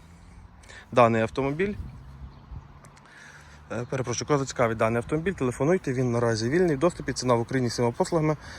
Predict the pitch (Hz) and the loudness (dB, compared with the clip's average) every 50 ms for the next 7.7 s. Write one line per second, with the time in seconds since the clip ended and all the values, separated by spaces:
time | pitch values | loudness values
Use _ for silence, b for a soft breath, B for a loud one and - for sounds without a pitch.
0 | B B B B B B B - 127 120 120 117 - - 160 170 - - 143 120 | B B B B B B B 0 2 2 2 2 4 6 6 6 6 2 -4 -2
1 | 117 117 127 143 160 - 156 143 - - - - - - 135 131 - - 139 - | 0 2 4 4 4 4 0 -6 -6 -12 -16 -12 -2 0 2 2 2 2 -2 -2
2 | - - - - - - 110 107 107 101 98 104 101 - - 120 117 120 - - | -4 -8 -10 -16 -12 -8 -4 -4 -4 -4 -4 -6 -8 -2 -2 -2 0 -2 -2 2
3 | - 123 113 110 117 113 113 123 - - 151 170 180 202 196 185 156 B B B | 4 4 4 6 4 2 0 0 2 2 2 2 4 2 0 0 -2 B B B
4 | B B B B B B B - 131 117 - - - 190 156 139 127 120 123 120 | B B B B B B B 0 0 0 0 0 0 2 2 4 2 4 2 0
5 | 117 - - 123 120 123 131 131 - 135 - - 123 120 120 120 117 - - - | -2 0 4 6 6 6 6 6 2 -4 -2 -2 -2 2 4 2 2 2 -2 -2
6 | 113 107 104 110 117 - - - - 131 - - 135 120 110 101 - 117 113 - | 0 0 0 -2 -4 -4 -4 0 0 0 0 2 2 2 2 2 0 -2 0 0
7 | - 120 113 120 135 151 160 - 202 202 202 202 190 | 2 2 2 4 4 2 4 6 6 6 6 4 2